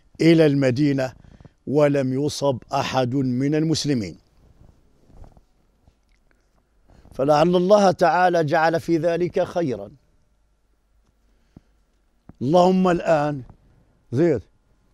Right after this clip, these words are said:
يقع على هذا الفخ أو لا حتى تكون شي حاجة أخرى. إذن خصهم يعرفوا الآن ما عمرهم يتع-، خصهم يعرفوا معاهم راهم يتعاملوا. القضية قضية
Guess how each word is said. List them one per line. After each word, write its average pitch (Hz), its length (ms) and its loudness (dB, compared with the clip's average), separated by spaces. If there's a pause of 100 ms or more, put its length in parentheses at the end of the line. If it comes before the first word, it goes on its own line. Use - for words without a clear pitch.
(140)
يقع 147 580 0
على 147 240 -2
هذا 147 360 -2
الفخ 190 540 -6
أو 156 140 0
لا 170 180 -2
حتى 165 300 -4
تكون 170 200 -6
شي 151 160 -10
حاجة 139 220 -6
أخرى. 104 220 -16 (320)
إذن 135 260 -4
خصهم 143 240 -6
يعرفوا 143 300 0
الآن 165 160 -2
ما 165 100 -2
عمرهم 175 220 -2
يتع-، 147 220 -10 (640)
خصهم 143 240 -8
يعرفوا 139 260 0
معاهم 175 200 0
راهم 180 140 0
يتعاملوا. 110 440 -4 (1040)
القضية 156 400 2
قضية 170 360 2